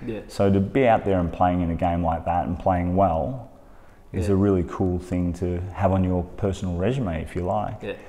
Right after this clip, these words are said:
Speaker 2: But, uh, a football for me is an extraordinary sport, and it's played a huge part in my life, but I've never allowed football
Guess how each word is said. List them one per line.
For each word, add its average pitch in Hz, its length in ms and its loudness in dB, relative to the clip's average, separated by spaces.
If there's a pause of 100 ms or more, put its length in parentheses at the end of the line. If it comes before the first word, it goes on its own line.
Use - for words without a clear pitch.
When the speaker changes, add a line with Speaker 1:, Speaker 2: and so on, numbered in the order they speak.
(240)
Speaker 2:
But, - 220 -4
uh, 98 240 6
a 95 80 2
football 113 420 2
for - 140 -2
me 90 440 2 (320)
is 85 400 -2
an 98 120 2
extraordinary 95 680 2
sport, 87 420 2
and 85 100 0
it's 87 100 -4
played 92 240 4
a - 20 2
huge 107 380 2
part 98 340 0
in 92 80 2
my 85 100 2
life, 85 480 4
but 95 120 0
I've 90 240 2
never 98 420 2
allowed 85 480 2
football 90 760 -2